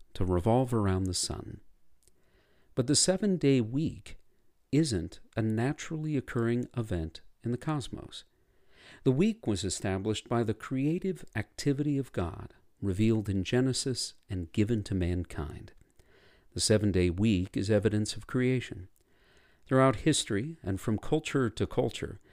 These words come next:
people have observed a seven-day week. However, some societies tried to change the week, such as the Soviets, who tried five- and six-day weeks in an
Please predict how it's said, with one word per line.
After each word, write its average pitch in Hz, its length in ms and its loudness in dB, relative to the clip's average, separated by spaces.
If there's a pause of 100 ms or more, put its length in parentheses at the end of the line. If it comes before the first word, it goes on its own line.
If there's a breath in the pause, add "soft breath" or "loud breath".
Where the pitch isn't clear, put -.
(340 soft breath)
people 104 380 4
have 104 180 2
observed 101 640 0
a - 60 0
seven-day 82 640 -2
week. - 400 -10 (840 soft breath)
However, 147 360 4
some 170 320 -2
societies 123 760 -2
tried 127 280 -2
to 107 80 -2
change 139 400 0
the - 80 -4
week, - 340 -10 (380 soft breath)
such - 280 -2
as 101 120 -4
the - 100 -10
Soviets, 92 840 0
who 98 80 -4
tried 95 420 -2
five- 98 480 0
and 87 160 -2
six-day 82 460 -2
weeks 78 380 -6 (440 soft breath)
in 123 80 0
an 127 160 2